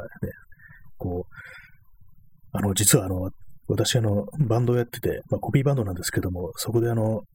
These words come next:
ラッツ&スターのハリケーンをやってるんですよね、なんていうね、そういう話を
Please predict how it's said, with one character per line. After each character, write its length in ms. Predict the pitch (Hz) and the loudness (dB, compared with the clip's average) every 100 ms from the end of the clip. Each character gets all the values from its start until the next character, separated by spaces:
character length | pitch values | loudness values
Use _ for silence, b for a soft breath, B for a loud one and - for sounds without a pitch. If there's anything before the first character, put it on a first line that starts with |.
| _ | _
ラ 140 | 127 101 | -2 0
ッ 40 | |
ツ& 140 | - 120 123 | 0 2 2
ス 120 | - | 2
タ 80 | 127 | 2
ー 20 | |
の 80 | 95 | 2
ハ 80 | - | 0
リ 80 | |
ケ 160 | 110 135 | 4 2
ー 60 | 92 | 2
ン 20 | |
を 140 | 85 | -4
や 80 | - | -8
っ 40 | - | 2
て 100 | 123 | 2
る 80 | |
ん 20 | 113 | 4
で 80 | 95 | 2
す 120 | - | 2
よ 80 | 104 | 2
ね、 100 | 101 | 2
な 100 | 90 | 0
ん 20 | |
て 100 | 95 | -2
い 60 | |
う 20 | 92 | -4
ね、 60 | 101 | -2
そ 140 | - | 0
う 40 | |
い 20 | 107 | 2
う 20 | |
話 260 | 104 - | 2 2
を 120 | - | 0